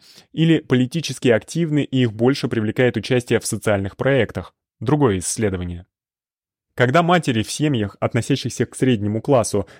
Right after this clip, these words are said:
вместо того, чтобы пользоваться родительской властью, применяли индуктивный метод, то это, как показало исследование, неизменно ассоциировалось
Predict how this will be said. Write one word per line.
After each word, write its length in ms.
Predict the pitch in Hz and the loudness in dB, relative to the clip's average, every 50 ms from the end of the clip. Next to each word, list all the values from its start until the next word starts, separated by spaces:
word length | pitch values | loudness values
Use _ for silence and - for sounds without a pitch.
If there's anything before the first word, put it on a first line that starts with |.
| _ - | _ -6
вместо 340 | 110 113 131 139 - 147 | -2 0 0 0 0 0
того, 200 | 131 - 139 147 | 0 2 0 0
чтобы 240 | 139 - 151 131 131 | 0 0 0 0 0
пользоваться 540 | 123 - 143 139 127 131 123 123 - - 123 | 2 2 2 2 2 0 -2 0 0 0 2
родительской 500 | 117 120 123 135 131 135 123 - - 127 | 2 2 2 0 -2 -4 -4 -2 -2 -2
властью, 480 | 113 120 131 143 123 104 - - 104 87 | 0 2 2 2 2 0 -2 -6 -8 -6
применяли 480 | - 104 104 113 120 123 120 120 - - | -4 -2 -2 0 2 2 2 2 0 0
индуктивный 600 | - 123 117 110 127 - - - 131 104 104 101 | -2 -2 0 -2 -2 -2 -2 -2 -2 0 0 -2
метод, 420 | 104 123 165 190 156 123 107 - - _ - - - - _ _ _ | 0 0 0 0 0 0 -2 -4 -6 _ -20 -20 -20 -20 _ _ _
то 100 | - 160 | 2 2
это, 220 | 185 196 185 147 | 2 4 2 2
как 180 | 123 120 110 - | 2 2 0 -2
показало 420 | - 101 123 110 113 113 110 107 | -2 -2 0 0 2 2 2 0
исследование, 680 | 107 - - - 117 117 104 104 107 107 107 107 101 - | -2 -4 -4 -2 0 0 0 0 -2 -2 -2 -2 -4 -4
неизменно 720 | - 123 127 135 131 117 113 117 120 135 151 143 120 104 | -2 0 2 2 2 0 0 -2 -2 0 0 0 0 -2
ассоциировалось 720 | 101 - - 117 - - 127 131 135 135 127 123 120 - - | -2 -2 -4 -6 -2 0 2 2 4 4 4 2 2 0 -4